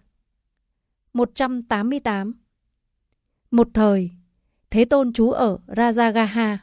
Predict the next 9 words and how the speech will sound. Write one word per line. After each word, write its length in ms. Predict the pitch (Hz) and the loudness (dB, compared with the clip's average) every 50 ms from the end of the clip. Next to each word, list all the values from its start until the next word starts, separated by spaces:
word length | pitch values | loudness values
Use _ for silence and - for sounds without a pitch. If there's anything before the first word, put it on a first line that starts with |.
| _ - | _ -8
Vương 240 | 214 202 233 220 220 | -2 -2 0 0 -2
Xá, 380 | - - 220 185 180 180 214 - _ _ _ _ _ _ _ _ _ _ _ _ _ _ _ - | -4 -4 -4 -4 -4 -8 -10 -12 _ _ _ _ _ _ _ _ _ _ _ _ _ _ _ -4
tại 220 | - 220 - - _ - | -2 -2 -4 -6 _ -20
Gijakuta, 1080 | 285 220 - 262 262 254 226 247 240 233 233 226 - 247 226 - 240 226 226 214 208 196 _ _ _ _ _ - | -12 -4 0 0 2 2 2 2 2 2 0 -2 -2 -4 -4 -2 -2 -2 -2 -2 -6 -10 _ _ _ _ _ -2
núi 280 | - 202 208 202 226 254 | 0 2 4 4 4 2
Linh 260 | 285 285 269 247 226 | 2 0 0 0 0
Thiếu. 360 | 233 233 220 208 214 240 302 _ _ _ _ _ _ _ _ _ _ _ _ - | 0 0 2 2 0 -4 -8 _ _ _ _ _ _ _ _ _ _ _ _ -8
Rồi 320 | 214 226 247 233 202 - - 320 | -2 0 0 0 0 -4 -2 -2
Upaka 600 | 277 262 - 262 240 240 - 247 233 226 220 | -2 0 0 0 -2 0 0 0 0 0 -2